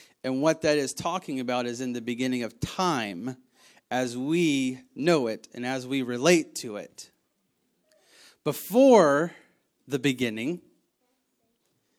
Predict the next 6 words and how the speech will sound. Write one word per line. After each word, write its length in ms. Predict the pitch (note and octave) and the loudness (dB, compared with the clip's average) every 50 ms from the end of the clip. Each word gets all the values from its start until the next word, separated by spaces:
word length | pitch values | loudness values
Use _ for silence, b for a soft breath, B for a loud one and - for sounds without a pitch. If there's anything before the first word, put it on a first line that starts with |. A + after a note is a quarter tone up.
| _ _ _ _ _ _ _ - | _ _ _ _ _ _ _ -8
before 340 | C3 A#2+ - D#3 E3 E3+ | -8 -4 0 2 4 4
the 140 | E3 E3 F3 | 4 2 2
beginning, 560 | E3+ G3 F3 D3+ C#3 A#2 G#2+ A2 B2 D#3+ F3 - _ _ _ _ - | 2 2 2 2 0 0 -2 -4 -6 -6 -8 -10 _ _ _ _ -6
our 220 | B2+ C3 C#3+ C#3+ | -2 0 0 0
beginning, 560 | C3+ B2 B2 A2+ A#2 G#2+ G#2 G#2 A2+ C#3 D#3+ - _ _ _ _ _ _ _ _ _ _ _ _ _ _ _ _ _ _ _ _ _ _ _ _ _ _ _ _ _ _ _ _ _ _ | 0 -2 -6 -6 -6 -8 -8 -8 -8 -8 -10 -12 _ _ _ _ _ _ _ _ _ _ _ _ _ _ _ _ _ _ _ _ _ _ _ _ _ _ _ _ _ _ _ _ _ _
God 520 | - C3+ C3 C3 C#3 C#3+ D#3 F3 F3+ G3 | -2 0 2 2 2 2 2 0 -2 -6